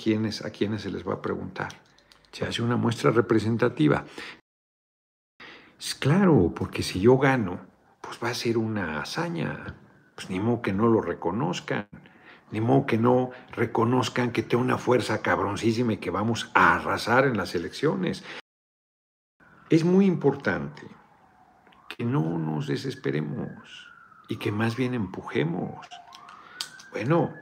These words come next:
pues lo digo con franqueza, pues si quieren debate, si no quieren, pues no quieren y ya.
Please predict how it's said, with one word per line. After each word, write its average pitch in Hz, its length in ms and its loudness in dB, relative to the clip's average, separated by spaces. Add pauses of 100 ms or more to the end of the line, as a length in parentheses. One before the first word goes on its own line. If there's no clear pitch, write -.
(260)
pues - 140 -6
lo 165 120 0
digo 175 300 8
con 117 160 0
franqueza, 147 800 2
pues - 180 -8
si - 200 -8 (260)
quieren 151 380 6
debate, 98 580 2 (100)
si - 180 -2
no 175 160 6
quieren, 185 320 8
pues 113 140 -4
no 156 120 -2
quieren 180 360 0
y 87 60 -4
ya. 170 320 -4